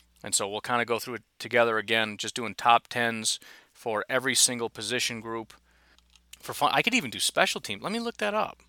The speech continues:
Nobody's doing special teams. I'll be the only one. I can look at fullbacks. <laughs> I can look at punters and kickers.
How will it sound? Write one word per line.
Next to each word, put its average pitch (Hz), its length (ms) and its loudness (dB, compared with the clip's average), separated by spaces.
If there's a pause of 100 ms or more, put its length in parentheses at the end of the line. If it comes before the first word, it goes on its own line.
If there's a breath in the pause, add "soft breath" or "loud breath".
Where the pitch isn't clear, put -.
(260)
Nobody's 160 440 -2
doing 117 180 -2
special 135 340 -2
teams. 95 240 -14
I'll 113 80 -2
be 175 100 -8
the 113 160 -4
only 160 200 -8
one. 143 240 -4
I 101 60 0
can 127 100 -6
look 107 140 -6
at - 80 -8
fullbacks. 156 760 6 (120 loud breath)
<laughs> - 120 -16
I 165 60 6
can 165 140 2
look 135 120 2
at - 120 -4
punters 156 400 -4
and 120 100 -8
kickers. 170 460 -2